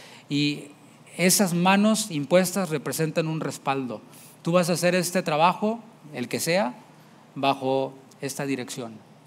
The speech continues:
¿sí? Bajo esta autoridad, bajo esta cobertura, algunos le llaman, ¿no? ¿Y eso implica qué? Bueno, implica rendir cuentas, implica estar abierto a la exhortación. Eso, digamos que es la parte difícil, pero hay beneficios también.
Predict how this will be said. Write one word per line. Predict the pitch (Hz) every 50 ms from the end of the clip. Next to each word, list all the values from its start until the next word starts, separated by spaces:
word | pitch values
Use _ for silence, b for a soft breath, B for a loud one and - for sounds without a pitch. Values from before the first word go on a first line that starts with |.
| - -
¿sí? | - - 120 123 151 - - -
Bajo | - 143 - 135 147 147
esta | 151 147 - 175
autoridad, | 165 156 - 160 143 139 139 147 147 147 139
bajo | 131 135 123 127 143 151
esta | 143 - - 165 156 151 - B B B B B B -
cobertura, | 160 156 143 147 135 - - 175 180 170 156 139 120 117 117 -
algunos | 131 127 139 143 139 123
le | 135 127 123
llaman, | 123 117 113 110 110 117
¿no? | 139 185 220 - - B B B B B B B
¿Y | B 180
eso | 185 196 214
implica | 190 165 214 214 214 208 180
qué? | - - 208 190 147 - - - - - -
Bueno, | 120 170 190 175 131 - - - - -
implica | 131 120 110 - 127 135 135 - 202 202 185 147 127 - - - - - - -
rendir | - 127 120 120 135 123
cuentas, | - - 139 160 160 - 131 - - - - - - - - B B B B B B
implica | 143 135 131 160 170 - 196
estar | 180 196 190 180 185
abierto | 180 170 170 175 175 175 180 185
a | 170
la | 151
exhortación. | 139 - 147 123 117 - 113 - - 131 143 165 170 139 - - B B B B B B B - - - -
Eso, | 123 120 104 - 175 175 156 139
digamos | 135 131 139 165 175 170
que | - 160 156
es | 156 165
la | 185 165 147 -
parte | 147 147 - - 185 180 170 165 151 131 117 - - - - - - - -
difícil, | - 151 139 - 175 180 - 247 262 277 - B B B B B
pero | 202 202 214
hay | 226 247
beneficios | 214 262 220 190 - 247 277 262 277 262 190 156
también. | 156 131 127 127 113 110 113